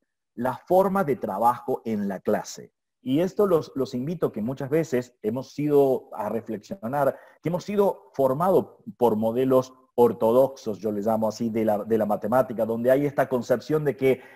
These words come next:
el profesor enseña explicando y el estudiante aprende viendo, lo cual no hay ninguna de las líneas de educación matemática que so-, se sostenga un modelo conductivista. O sea,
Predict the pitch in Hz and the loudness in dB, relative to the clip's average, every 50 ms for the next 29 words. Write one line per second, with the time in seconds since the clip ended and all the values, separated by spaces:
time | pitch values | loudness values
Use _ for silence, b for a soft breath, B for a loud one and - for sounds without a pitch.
0 | B B B B 143 135 135 - - 135 127 120 - 135 127 123 - 180 202 208 | B B B B 2 2 2 0 0 0 0 2 2 0 -2 -2 -2 -2 0 0
1 | 208 170 139 127 113 - 190 175 175 170 165 156 135 - - - _ - 120 117 | 0 0 -2 -4 -6 -4 -2 -2 -2 -2 -2 -4 -6 -8 -10 -8 _ -2 -2 -2
2 | 117 - 170 170 160 139 110 107 101 101 107 113 127 - - - 123 120 117 - | -2 -2 -2 -2 0 0 -2 -4 -4 -2 -2 0 -2 -2 -4 -4 -4 -2 -2 -2
3 | - - - 123 117 120 139 143 143 143 135 - 139 143 - - - 117 107 - | -4 -8 -8 -8 -6 -6 -6 -6 -6 -8 -4 -2 -2 -2 -2 -2 -6 -6 -6 -6
4 | - 135 139 143 147 147 139 135 117 110 113 117 123 120 117 107 101 95 92 87 | -6 -6 -6 -6 -6 -6 -4 -4 -4 -4 -2 2 2 2 2 2 0 -4 -6 -8
5 | 85 78 - _ _ _ _ _ 113 120 117 113 - _ - 160 165 156 151 156 | -10 -12 -14 _ _ _ _ _ -4 -4 -4 -4 -6 _ -4 0 2 4 4 2
6 | 151 - - b b b b - - 151 143 135 127 123 123 120 123 143 196 262 | 2 -2 -8 b b b b -8 -6 -4 -4 -2 -4 -4 -4 -2 0 2 2 2
7 | 262 247 220 147 117 117 113 113 110 120 131 143 139 127 120 113 107 110 107 101 | 2 2 2 2 2 2 0 0 -2 -2 -2 -2 -2 -4 -4 -4 -4 -2 -4 -4
8 | 101 92 98 98 - - 131 135 135 123 110 113 120 127 120 98 107 92 95 104 | -4 -6 -10 -12 -12 -10 -10 -8 -6 -6 -4 -4 -2 -2 -2 -4 -4 -6 -8 -8
9 | 104 - _ _ _ _ - 113 - - - 117 107 110 - _ _ - - - | -8 -10 _ _ _ _ -14 -14 -12 -10 -8 -8 -8 -8 -12 _ _ -20 -14 -12
10 | - 117 - - - - - 123 113 - - _ 170 165 127 107 107 104 113 120 | -12 -12 -12 -14 -20 -10 -6 -6 -6 -6 -4 _ 0 0 0 0 -2 -2 -2 -2
11 | - - b b b b 120 131 135 131 120 120 123 123 127 135 139 135 135 - | -4 -6 b b b b -6 -4 -2 -2 0 0 2 2 4 4 2 2 0 -4
12 | - _ _ - 123 117 110 101 107 104 - _ - 104 101 101 95 - _ - | -14 _ _ -4 -4 -4 -4 -4 -8 -10 -10 _ -8 -6 -6 -6 -8 -10 _ -18
13 | - - - - 98 95 87 | -18 -18 -16 -12 -12 -12 -12